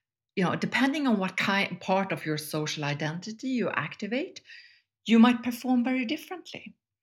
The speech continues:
So, for example, they tested with mathematicians, um, and they had, like, questions that were exactly the same, but they had one, one problem was about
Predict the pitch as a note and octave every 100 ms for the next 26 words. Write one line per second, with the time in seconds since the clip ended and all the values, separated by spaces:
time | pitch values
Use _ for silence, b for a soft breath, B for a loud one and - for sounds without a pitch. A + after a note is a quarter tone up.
0 | _ B B B _ G3+ F#3+ G3 G3+ F#3+
1 | F3+ F#3+ A3 G#3+ - - F3 D#3 D3 -
2 | E3 D#3 D#3+ D#3 F3+ F3+ _ _ - A3
3 | - - F3 A#3 - - B B B B
4 | _ - D#3 D3+ C#3+ C#3+ C#3+ - - -
5 | - F3+ F3 F3 E3 D3 - _ - G#3+
6 | - F3+ D3+ D#3 D#3 F3+ - C#4+ C#4+ C4+
7 | - G3+ D3+ D3 - - - F#3+ A3 G#3
8 | - D#3+ D#3+ D3+ B B B - F3+ G#3+
9 | A3 G#3+ F#3+ - _ _ _ _ - F3
10 | G3+ B3 A#3 - F#3+ D#3 D3+ D3+ D3 D3
11 | D3 D3 C#3+ C#3